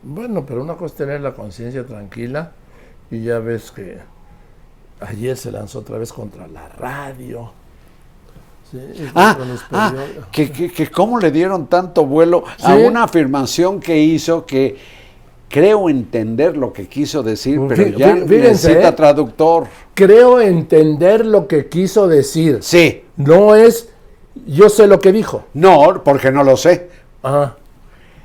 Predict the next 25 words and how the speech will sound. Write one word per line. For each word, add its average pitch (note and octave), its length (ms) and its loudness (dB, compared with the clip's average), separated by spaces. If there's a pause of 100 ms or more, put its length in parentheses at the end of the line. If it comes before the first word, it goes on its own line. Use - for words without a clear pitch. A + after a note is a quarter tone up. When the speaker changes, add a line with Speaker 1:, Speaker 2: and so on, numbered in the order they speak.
(240)
Speaker 2:
Él A3 420 2
dijo, C3+ 420 -4
palabras C#3+ 580 0
más, B2 320 -4
palabras A2 560 -4
Speaker 1:
Yo G#2 60 -10
Speaker 2:
menos, B2 320 -4
Speaker 1:
te D#3 100 -2
Speaker 2:
de D3 160 -2
Speaker 1:
pongo C#3 140 0
Speaker 2:
manera D3+ 440 0
burlona, C#3+ 880 -4 (400)
lo A#2 160 -4
que B2+ 100 -6
van C3 220 -2
a - 20 -2
escuchar. F#2+ 440 -12 (540)
Speaker 1:
Él D#3+ 200 -6
dijo F3+ 420 -6 (260)
Speaker 2:
No, G#3 460 0
lo A2+ 160 -4
que... A2+ 200 -2 (120)
a C2+ 160 -8
ver, B2 160 2
Speaker 1:
Ah. A#3+ 400 -4